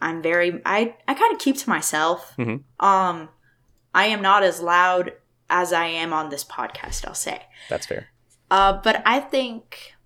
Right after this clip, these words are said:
Speaker 1: in my opinion, Spike Squad's really cool. Like, I like, I really like their online presence. I really like their, like, I R L presence. I have a few friends on there, and I think they're neat. I really, really like 'em.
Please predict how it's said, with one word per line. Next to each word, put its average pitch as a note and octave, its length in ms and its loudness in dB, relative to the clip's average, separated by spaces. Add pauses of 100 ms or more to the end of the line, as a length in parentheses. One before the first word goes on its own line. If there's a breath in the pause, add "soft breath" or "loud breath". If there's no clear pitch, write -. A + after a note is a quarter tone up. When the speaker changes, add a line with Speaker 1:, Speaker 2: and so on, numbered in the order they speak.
(280)
Speaker 1:
in A3+ 120 0
my D#4+ 160 6
opinion, F#3+ 400 -2
Spike D#4 240 2
Squad's C#4+ 280 -2
really B3 220 -2
cool. - 380 -2
Like, G#3 360 0
I G#3 200 4
like, A3 280 -2 (160)
I G#3+ 100 2
really A3+ 260 0
like G#3 240 0
their G3+ 180 0
online F#3 320 -2
presence. F3+ 380 -4
I - 80 0
really F3+ 260 0
like F#3 260 -2
their, E3+ 440 0
like, - 180 -8 (380)
I D#3+ 180 2
R F3 140 4
L F3 100 4
presence. F3 400 -2
I F3 60 -2
have F3+ 120 -6
a F3 40 -6
few F3+ 180 -6
friends E3 400 -4
on E3+ 220 -2
there, E3 480 -2 (440 soft breath)
and F#3+ 520 -2 (120)
I D4 140 -4
think G#4 240 -2
they're F#4 200 4
neat. F#4 380 -2
I A3+ 200 2
really, C4+ 280 2
really C4+ 220 0
like A#3 300 -2
'em. C4+ 240 0